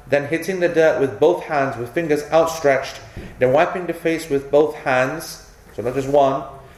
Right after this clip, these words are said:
and then wiping the back of the hands with the palms and lacing between the fingers. So that is the Hanbali position of how to describe it. Let's quickly re-, re-, review that. So an intention, wudu esque,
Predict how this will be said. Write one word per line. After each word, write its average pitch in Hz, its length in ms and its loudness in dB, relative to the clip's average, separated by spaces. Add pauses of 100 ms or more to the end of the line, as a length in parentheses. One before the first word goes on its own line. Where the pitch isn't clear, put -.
(140)
and 131 180 2
then 135 80 2
wiping 156 340 2
the 147 80 0
back 147 380 0
of 143 180 0
the 135 100 0
hands 135 720 -2 (260)
with 117 180 -6
the 127 80 4
palms 135 640 0 (320)
and 127 140 -2
lacing 135 340 -2
between 123 600 -4 (220)
the 113 100 -2
fingers. 120 640 -2 (560)
So - 140 0
that 151 280 2
is 143 200 -2
the 147 340 -4
Hanbali 160 560 -2
position 139 460 -6
of 127 240 -2
how 139 220 2
to - 120 -10
describe 135 380 2
it. 107 100 0
Let's 127 140 -8
quickly 135 300 -4
re-, 127 220 -2
re-, 120 200 -2
review 127 500 0
that. - 580 -2
So 135 120 4
an 131 60 6
intention, 165 600 -2 (180)
wudu 120 400 0
esque, 151 380 -2